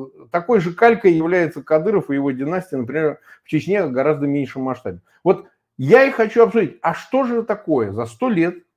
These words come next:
с, э, исчезновения дома Романовых, трехсотлетнего, русский человек,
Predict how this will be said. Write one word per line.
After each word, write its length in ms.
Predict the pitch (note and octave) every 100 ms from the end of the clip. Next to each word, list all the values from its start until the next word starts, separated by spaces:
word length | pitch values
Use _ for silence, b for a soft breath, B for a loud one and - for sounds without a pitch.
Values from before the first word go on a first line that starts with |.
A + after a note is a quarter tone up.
| _
с, 120 | _
э, 600 | D3+ C#3+ C#3 C3 B2+ A#2+ -
исчезновения 920 | B2 C#3 B2+ C#3+ F3+ G3 D#3 C3+ B2
дома 320 | A#2 A#2+ D#3+ C#3+
Романовых, 600 | B2 A2+ G2+ G2 A2+ A2+
трехсотлетнего, 840 | B2 C3 C3 C#3+ C3+ C3 B2 - _ _ _ _ _ _ -
русский 640 | C3 F#3 C#4 - - G#3+
человек, 540 | - F#3 E3 A2+ F#2